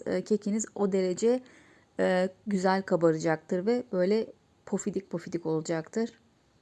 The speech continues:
Üzerine hemen, e, bir su bardağı tepeleme dolu dolu un ekliyorum ve bir paket kabartma tozu. Bir paket de şekerli vanilin ekleyebilirsiniz. Fakat bende, e, bu şekilde sıvı vanilya vardı.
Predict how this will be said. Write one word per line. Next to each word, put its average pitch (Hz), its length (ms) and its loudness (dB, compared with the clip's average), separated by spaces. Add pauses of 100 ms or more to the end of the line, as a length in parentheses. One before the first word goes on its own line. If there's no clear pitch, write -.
(840)
Üzerine 277 440 4
hemen, 262 460 0 (120)
e, 190 240 -2
bir 277 160 2
su 180 280 -6
bardağı 175 640 2 (140)
tepeleme 175 760 -2
dolu 214 240 2
dolu 220 400 2 (120)
un 196 120 0
ekliyorum 170 680 0 (640)
ve 247 260 2 (580)
bir 254 180 0
paket 202 640 -2 (200)
kabartma 185 480 0
tozu. 175 480 0 (1400)
Bir 302 140 4
paket 202 380 0
de 226 60 2
şekerli 202 480 0
vanilin 190 320 -2
ekleyebilirsiniz. 196 760 -2
Fakat 196 360 -4
bende, 185 440 -2
e, 180 160 -4
bu - 40 -12
şekilde 196 380 -4
sıvı 190 440 -2
vanilya 180 460 0
vardı. 165 460 -2